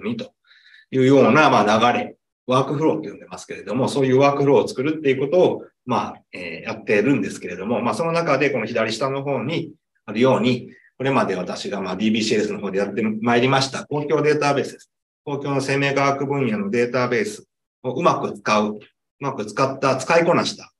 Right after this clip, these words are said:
まあ、あんまりこれ、使い倒したっていうとなんか言葉が悪いと言われるので、あまり言わないんですけれども、あの、そういう、あの、使いこなす。で、それにどのようなものをこう使いこなすかという、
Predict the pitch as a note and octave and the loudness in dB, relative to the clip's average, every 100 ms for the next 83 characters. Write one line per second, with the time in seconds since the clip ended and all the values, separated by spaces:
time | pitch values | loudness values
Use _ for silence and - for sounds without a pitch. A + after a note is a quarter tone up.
0 | _ _ _ _ _ A2 - - C3+ D3 | _ _ _ _ _ -10 -10 -10 -6 0
1 | C#3+ C#3+ C3 B2 - - D3+ - - G#2+ | 2 4 4 2 -4 -2 0 2 0 -2
2 | - G#2 F#2+ G2 G#2 G#2+ - - A#2+ G2+ | -8 -10 -10 -6 -6 -8 -10 -2 2 2
3 | G2 G#2+ G2 F#2+ G2+ A2 F#2+ F#2 - - | 4 2 2 0 -2 -2 -4 -6 -8 -12
4 | - - A2 G#2+ G2+ A#2+ B2 A#2+ G#2+ - | -18 -10 -2 0 4 4 4 2 0 0
5 | F#2+ F#2 G#2 A2+ - - _ - G#2+ G#2 | 0 0 0 -2 -4 -12 _ -8 -2 0
6 | G2+ G#2+ C3+ C3+ C3 B2+ - G#2+ F#2+ - | 0 2 4 6 6 6 2 -8 -12 -14
7 | _ _ _ _ _ - C3 B2 B2 - | _ _ _ _ _ -2 0 0 -6 -16
8 | _ - B2 G#2+ G2+ - G2+ - _ _ | _ -8 -4 -4 -6 -8 -10 -10 _ _
9 | - B2+ F3 F3 F3+ F#3+ G#2 B2 F3+ G3+ | -10 2 4 6 6 4 4 0 2 4
10 | D#3 C#3 C3 C#3 D3 B2 A#2 - A#2+ - | 6 4 4 4 2 2 -2 -2 -4 -2
11 | A#2 A#2 - C#3+ A2 G#2 G2+ G2+ G2+ | -6 -6 -4 -4 -4 -2 -2 -2 -8